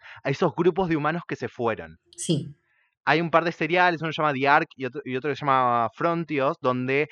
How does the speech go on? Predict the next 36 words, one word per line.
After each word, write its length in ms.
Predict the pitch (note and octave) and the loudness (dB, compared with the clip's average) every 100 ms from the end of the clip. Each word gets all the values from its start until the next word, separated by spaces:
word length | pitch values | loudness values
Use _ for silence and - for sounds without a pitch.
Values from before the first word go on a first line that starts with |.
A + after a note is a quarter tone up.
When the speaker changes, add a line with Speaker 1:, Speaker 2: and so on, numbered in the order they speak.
| - - | -10 -10
Speaker 1:
ocurren 560 | - C#3 - F#3+ G3 F#3+ | -4 -2 0 2 2 2
en 180 | C#3+ D3 | 0 0
naves 320 | D#3+ F3+ F#3 | 2 0 -2
espaciales 580 | D#3+ - C3 E3+ F3 E3+ | -4 -2 -2 0 0 0
medio 320 | D#3 E3+ D3+ | -2 0 4
arca 680 | D#3 E3+ E3 - C#3+ E3+ A3 - - | 4 4 0 2 2 2 -4 -16 -12
Speaker 2:
Sí. 100 | F3 | -2
Speaker 1:
de 80 | C3 | 0
humanos 440 | C#3+ C#3+ F3 F#3 - | 2 2 2 2 0
que 280 | C#3+ C3+ D3 | 0 0 -2
se 180 | - - | -8 -6
fueron 280 | - D3+ D3+ | -2 -2 -2
yendo 280 | - C#3+ D3 | -2 -2 0
de 140 | C3 | 0
la 100 | A2 | -2
Tierra. 320 | G#2+ B2 G#2 - - | -4 -4 -4 -6 -10
Y 60 | B2 | -2
está 140 | D#3 | 0
bueno 200 | F#3 F3 | 2 0
como 300 | - C#3 C3+ | -2 -4 -4
Classic, 500 | C#3+ C#3+ D3+ E3+ D#3+ - | -4 -4 -2 -6 -6 -10
eh, 200 | A#2+ A#2 | -10 -10
vu-, 240 | A2+ C3+ - | -6 -6 -4
eh, 120 | B2+ | -4
como, 280 | B2+ C#3 C#3+ | -2 0 0
mm, 300 | A#2+ A2 G#2 G#2 G#2+ | 0 -4 -8 -12 -2
Modern 260 | C3 D#3 D#3 | 2 2 0
Who 320 | - D#3+ E3+ - - | -2 -2 -2 -6 -18
vuelve 580 | - C3 D#3 F3 F#3 F3+ | -10 -4 0 0 2 2
a 140 | E3+ | 2
eso 540 | F3+ F#3 - F3 F#3+ - | 0 -4 -4 -2 0 -2
y 160 | C3+ A#2+ - | -10 -14 -8
te 100 | - | -2
lo 60 | B2+ | -2
resignifica 840 | B2 A#2 B2 A#2 - D3+ D#3 C3+ | -2 -6 -8 -6 -8 -2 0 2
en, 140 | C3+ | 0